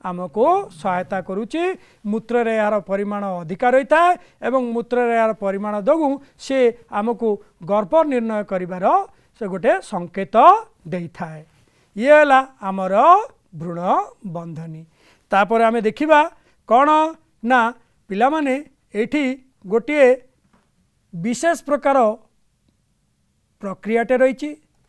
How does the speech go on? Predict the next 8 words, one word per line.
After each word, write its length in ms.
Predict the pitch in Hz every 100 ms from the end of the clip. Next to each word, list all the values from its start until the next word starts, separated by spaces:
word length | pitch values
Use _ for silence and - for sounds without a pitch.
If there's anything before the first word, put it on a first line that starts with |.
| -
ସେଇ 140 | 262
ପ୍ରକ୍ରିୟାଟେ 600 | 254 202 - 247 285 302
କ'ଣ 240 | 302 302 302 320 311 _ _ _ -
ନା, 160 | 254 254 240 - _ _
ସେ 120 | - 240
ପ୍ରକ୍ରିୟାକୁ 720 | 240 202 - 254 294 - 240 226 _ _ -
ଯଦି 240 | 180 214 208
ଦେଖିବ, 320 | 190 -